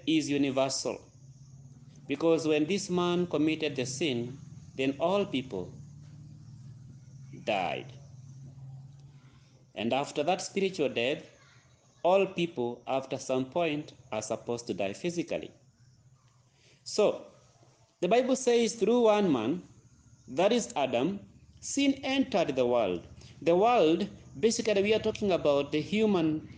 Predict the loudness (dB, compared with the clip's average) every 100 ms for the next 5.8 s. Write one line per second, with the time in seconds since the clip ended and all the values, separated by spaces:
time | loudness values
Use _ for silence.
0 | -20 -10 0 4 4 2 -2 -6 -2 -2
1 | 0 0 0 0 -2 0 -4 -4 -2 -2
2 | 0 -2 -2 -12 -20 -20 -20 -20 -20 -20
3 | -20 -20 -4 2 4 6 6 4 4 2
4 | 0 0 2 2 0 2 2 2 2 0
5 | 0 2 2 4 4 2 0